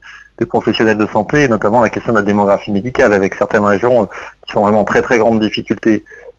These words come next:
euh, de ce point de vue-là. Si on veut continuer à donner des, euh, des, des réponses, euh, et à ne pas dégrader la qualité de la prise en charge des patients, il faut avoir des solutions différentes. Ça peut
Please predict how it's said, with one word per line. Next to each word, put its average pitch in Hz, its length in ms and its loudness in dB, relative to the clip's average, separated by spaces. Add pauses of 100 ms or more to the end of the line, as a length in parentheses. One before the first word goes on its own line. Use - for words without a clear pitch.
euh, 104 60 -2
de 98 140 0
ce - 100 -6
point 107 200 0
de 98 60 0
vue-là. 107 300 2
Si - 80 -2
on 110 60 2
veut 117 100 2
continuer 117 400 0
à 113 60 4
donner 104 240 0
des, 98 200 0 (400)
euh, 104 120 2
des, 101 160 0
des 107 160 2
réponses, 117 580 2
euh, 95 380 0
et 104 180 -2
à 98 60 4
ne 98 80 -2
pas 113 120 2
dégrader 107 360 2
la 104 100 0
qualité 110 260 -2
de 104 60 -4
la 107 80 0
prise 104 220 -4
en 101 80 -2
charge 101 260 -2 (460)
des 110 80 2
patients, 110 260 0
il 147 80 0
faut 123 120 0
avoir 110 180 2
des 104 80 -2
solutions 113 480 -2
différentes. 104 500 -2
Ça - 60 -8
peut - 120 -16